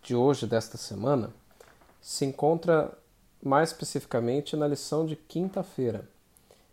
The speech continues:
aonde ela responde a pergunta do título da lição da semana, e que também é o título da lição de quinta-feira, é: "Por que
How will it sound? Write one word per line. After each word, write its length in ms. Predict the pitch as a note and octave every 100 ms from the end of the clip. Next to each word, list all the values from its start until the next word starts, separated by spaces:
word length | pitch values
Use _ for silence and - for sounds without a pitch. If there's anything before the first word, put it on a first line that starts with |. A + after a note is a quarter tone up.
| _
aonde 360 | - G#2 C3+ C#3
ela 160 | D3
responde 840 | C#3 C#3 - - E3 F3 C3 A2 - - _ _
a 80 | -
pergunta 560 | - G3+ F#3+ F3+ G#3 G#3+
do 140 | A3+
título 500 | A3 - A#3+ C4 C3
da 140 | -
lição 500 | G#2+ G#2+ - G#2+ F#2+ A2+ _ _ _
da 100 | -
semana, 560 | A2+ - G#2+ G#2 A#2+ D3
e 60 | B2
que 100 | A#2
também 300 | - A2+ A#2
é 60 |
o 40 | A2
título 360 | - - D3
da 80 | A#2+
lição 320 | G#2+ - A2
de 80 | A2+
quinta-feira, 760 | - A2 G#2+ - A2+ A#2+ - - _ _ _ _ _ -
é: 380 | - G#2+ A2+ - - _ _ _ -
"Por 220 | G3 A#3
que 540 | - - E3 A3 -